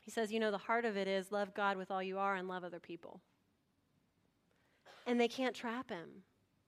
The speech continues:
because he's right. Nobody can argue with it. So when things like the Da Vinci Code come up, which happened when I was in San Angelo, if you don't know your Bible and somebody is quoting bits of it,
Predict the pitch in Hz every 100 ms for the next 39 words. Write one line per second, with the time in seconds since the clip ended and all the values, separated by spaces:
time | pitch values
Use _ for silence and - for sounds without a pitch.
0 | _ _ _ _ - 247 269 254 262 214
1 | 233 269 233 220 226 233 240 233 214 240
2 | 233 190 175 156 - _ _ _ _ -
3 | - - 302 277 240 247 302 311 320 320
4 | 311 285 262 226 214 214 226 277 285 269
5 | 277 277 269 269 226 214 247 233 240 220
6 | 220 208 208 208 202 214 202 220 233 247
7 | 262 262 _ _ - - 277 285 311 302
8 | 269 285 320 294 294 269 226 220 220 254
9 | 294 302 320 311 - _ _ - - 262
10 | 247 247 285 302 302 254 - - 262 247
11 | 285 294 294 285 214 - 262 254 254 -
12 | 311 339 349